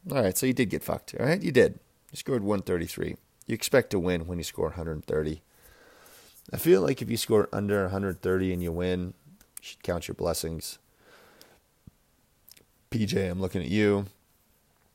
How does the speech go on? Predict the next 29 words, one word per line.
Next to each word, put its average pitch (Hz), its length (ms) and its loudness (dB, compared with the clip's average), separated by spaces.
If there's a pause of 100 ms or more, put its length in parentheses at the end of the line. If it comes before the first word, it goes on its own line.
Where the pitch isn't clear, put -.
(260)
Sativa, 104 680 2 (1120)
looking 82 220 -8
at - 100 -12
you. 92 340 0
You - 140 -2
better 90 200 0
be 85 160 -6
hoping. 104 680 -2 (140)
Oh, 101 240 -6
God, 92 400 0
I 92 80 -4
don't 95 140 -2
know 85 100 -2
what 90 200 -4
kind 92 200 -6
of 80 240 -6
voodoo 98 420 -2
Kamara 90 500 -2
setup 85 380 -2
you 82 60 -8
got 82 180 0
at 78 80 -4
your 82 120 -2
house, 76 300 -8
but 73 360 -6 (580)
light 98 240 0
those 104 160 4
candles, 101 460 0
son. 87 400 0